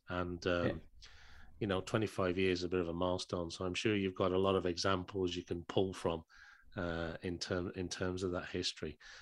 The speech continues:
Speaker 1: But what you mentioned technology, and I wanted to just come back to that, that you mentioned a few moments ago.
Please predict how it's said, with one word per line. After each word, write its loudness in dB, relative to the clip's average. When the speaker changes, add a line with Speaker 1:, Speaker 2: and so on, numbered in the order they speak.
Speaker 1:
But 0
what 8
you 6
mentioned 8
technology, 8
and 6
I 6
wanted 4
to -4
just 0
come 4
back 2
to 0
that, 2
that -6
you -2
mentioned -2
a -6
few -2
moments 2
ago. -2